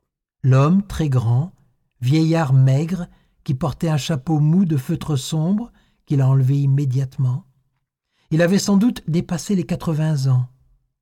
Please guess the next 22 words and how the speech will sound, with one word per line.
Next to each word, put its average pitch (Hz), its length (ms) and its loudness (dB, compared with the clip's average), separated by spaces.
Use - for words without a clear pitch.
La 143 160 0
femme 170 400 0
était 151 300 -4
un 147 60 0
peu 147 140 -2
moins 143 300 0
âgée, 139 500 0
quoique. 131 720 0
Ils 143 100 -2
se 170 120 -2
sont 180 200 0
dirigés 180 440 0
sans 208 380 -4
hésiter 196 440 -2
vers 139 200 -2
une 165 160 -2
table, 117 420 -6
comme 143 160 0
des 147 200 0
habitués, 131 560 -4
se 147 140 -2
sont 143 220 -2